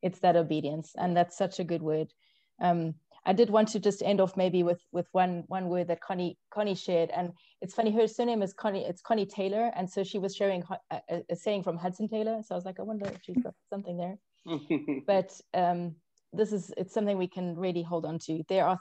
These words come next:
Speaker 1: three stages in every great work of God. It is impossible, the first stage.
Speaker 2: Mm-hmm.
Speaker 1: Then it's difficult, and then it's done. So let's get out there and, and do things for God.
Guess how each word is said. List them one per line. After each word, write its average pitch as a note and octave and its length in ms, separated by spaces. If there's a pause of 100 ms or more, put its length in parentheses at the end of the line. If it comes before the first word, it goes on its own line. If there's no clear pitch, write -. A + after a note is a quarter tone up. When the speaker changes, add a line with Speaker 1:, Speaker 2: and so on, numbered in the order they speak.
Speaker 1:
three B3 220
stages G3 680
in F#3 220
every G3+ 320
great F3+ 340
work E3 220
of D#3+ 100
God. F3 300 (840)
It G3+ 120
is G#3+ 120
impossible, A3 680 (840)
the F#3 60
first F3+ 220
stage. G#3 500
Speaker 2:
Mm-hmm. A2 80 (960)
Speaker 1:
Then G3+ 160
it's A#3 180
difficult, B3 560 (1120)
and E3+ 160
then E3+ 120
it's E3+ 180
done. - 320 (960)
So F3+ 320
let's G3 240
get G3+ 160
out F3+ 220
there E3 160
and, D#3+ 300
and D#3+ 180
do D#3 140
things - 300
for - 80
God. - 200